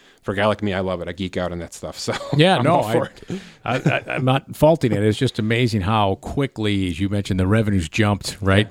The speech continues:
Speaker 1: Yeah.
Speaker 2: And, and the
Speaker 1: Yeah.
Speaker 2: money and salaries in baseball. All right, I got one, one final thing for you here on the, on
Speaker 1: Hit
Speaker 2: the,
Speaker 1: me.
Speaker 2: on the podcast here. Um,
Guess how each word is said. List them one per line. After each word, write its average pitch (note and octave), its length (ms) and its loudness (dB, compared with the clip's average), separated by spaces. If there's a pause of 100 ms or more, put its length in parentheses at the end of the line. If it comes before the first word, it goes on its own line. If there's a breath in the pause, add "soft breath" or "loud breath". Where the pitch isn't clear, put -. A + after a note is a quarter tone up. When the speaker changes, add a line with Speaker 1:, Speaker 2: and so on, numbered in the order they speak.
Speaker 1:
Yeah. F#2+ 200 0
Speaker 2:
And, G2+ 200 0
and - 0 -
the F#2 160 0
Speaker 1:
Yeah. G2 80 -4
Speaker 2:
money G#2+ 220 4
and F#2+ 100 0
salaries G2 400 2
in F#2 60 -2
baseball. G2 320 2
All C#3 60 4
right, E3+ 100 0
I - 20 2
got B3+ 160 6
one, A3+ 340 2
one A3 220 2
final G#3 300 2
thing G3+ 220 2
for D#3 200 4
you C3 80 4
here A#2+ 160 2
on A2 80 -4
the, A2 140 -6
on A#2+ 80 -4
Speaker 1:
Hit D3+ 60 0
Speaker 2:
the, A2 80 -2
Speaker 1:
me. G#2+ 120 -8
Speaker 2:
on B2+ 140 -4
the A#2 80 -2
podcast A2 580 0
here. A2 260 0 (440 loud breath)
Um, A2 500 0